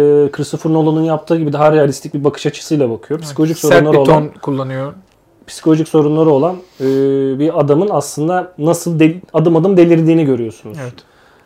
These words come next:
Speaker 1: Hani bu, e, şey değil. Hani akıl hastalığı aslında senin benim okuduğumuz, gördüğümüz kadar basit bir şey değil. Yani onu
Speaker 2: Hı hı.
Speaker 1: anlatmaya çalışıyor
Speaker 2: Hı hı.
Speaker 1: aslında insanlara film
Speaker 2: Hı hı.
Speaker 1: bütün hikayesi boyunca. Zaten konu olarak edindiği Killing Joke is-, Killing,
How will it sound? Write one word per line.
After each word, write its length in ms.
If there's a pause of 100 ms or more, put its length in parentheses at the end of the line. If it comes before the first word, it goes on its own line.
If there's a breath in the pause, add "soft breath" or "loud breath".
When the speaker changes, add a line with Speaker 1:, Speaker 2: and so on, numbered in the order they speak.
(220 soft breath)
Speaker 1:
Hani 180
bu, 220 (340)
e, 240
şey 300
değil. 200 (180)
Hani 140
akıl 220
hastalığı 600 (160)
aslında 680
senin 380
benim 260
okuduğumuz, 500
gördüğümüz 420
kadar 300
basit 280
bir 60
şey 260
değil. 200 (100)
Yani 320
onu 160
Speaker 2:
Hı 40
hı. 40
Speaker 1:
anlatmaya 440
çalışıyor 420
Speaker 2:
Hı 20
hı. 40
Speaker 1:
aslında 280
insanlara 460
film 360
Speaker 2:
Hı 60
hı. 60
Speaker 1:
bütün 280 (300 soft breath)
hikayesi 460
boyunca. 400 (380 soft breath)
Zaten 440 (220)
konu 220
olarak 300
edindiği 560 (100)
Killing 320
Joke 280
is-, 180
Killing, 300